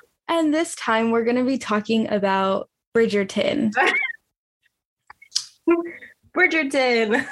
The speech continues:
Speaker 2: <laughs>
Speaker 1: Bridgerton, and it's, okay, so it's a show, if you have not been around for the past year, it's a show that
Speaker 2: Yeah.
Speaker 1: came out last December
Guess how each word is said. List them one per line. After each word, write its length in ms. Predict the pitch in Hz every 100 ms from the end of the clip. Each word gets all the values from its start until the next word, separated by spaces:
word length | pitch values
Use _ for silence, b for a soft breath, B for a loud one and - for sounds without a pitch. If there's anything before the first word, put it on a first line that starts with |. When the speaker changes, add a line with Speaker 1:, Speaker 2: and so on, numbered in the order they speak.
| 339
Speaker 2:
<laughs> 160 | - 440
Speaker 1:
Bridgerton, 840 | 415 427 415 349 349 349 339 349 -
and 340 | 269 262 262
it's, 460 | 269 240 240 240 -
okay, 240 | 220 214
so 160 | 196 196
it's 160 | 196
a 40 | 196
show, 300 | 220 240 247
if 220 | 214 - 208
you 160 | 202
have 320 | 190 190 190 190
not 400 | 190 190 - -
been 320 | 202 196 185 190 B B B B B B - 202
around 400 | 220 285 285 269
for 240 | 254 233
the 120 | 214
past 440 | 208 202 202 - 214
year, 380 | 226 220 214
it's 240 | 208 208 202
a 20 |
show 160 | - 208
that 120 | 214
Speaker 2:
Yeah. 60 | -
Speaker 1:
came 120 | 240
out 320 | 226 220 208
last 280 | 185 190 -
December 600 | 233 220 208 202 202